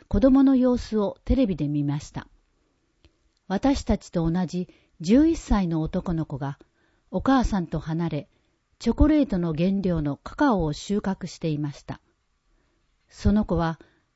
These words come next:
「学校に行きたい、お母さんに会いたい」と言っていました。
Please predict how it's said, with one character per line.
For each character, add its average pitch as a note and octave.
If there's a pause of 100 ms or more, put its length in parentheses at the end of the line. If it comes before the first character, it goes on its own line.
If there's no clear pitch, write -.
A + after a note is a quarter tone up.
(120)
「学 G3
校 A3+
に A3+
行 A3
き -
た A3+
い、 - (500)
お G3+
母 -
さ A#3+
ん G3
に F3+
会 G3+
い A#3
た C#4
い」 D3 (380)
と A#3+
言 G3
っ -
て -
い E3
ま D3
し -
た。 -